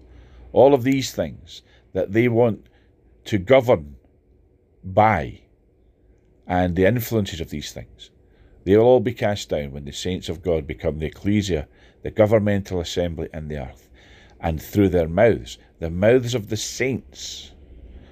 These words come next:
the voice of the saints, release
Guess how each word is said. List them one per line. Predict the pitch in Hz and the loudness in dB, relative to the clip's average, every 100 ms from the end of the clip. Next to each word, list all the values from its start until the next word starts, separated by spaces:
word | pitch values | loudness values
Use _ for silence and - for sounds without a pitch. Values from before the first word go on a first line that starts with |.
| - | 0
the | 95 | 2
voice | 95 135 165 165 | 6 6 8 4
of | 151 | -2
the | 123 | -6
saints, | 123 - - - - - - _ - - - - - - - - - | -8 -12 -16 -20 -20 -20 -20 _ -20 -20 -20 -20 -20 -20 -20 -18 -10
release | 80 76 85 92 - - | -2 0 0 -2 -4 -8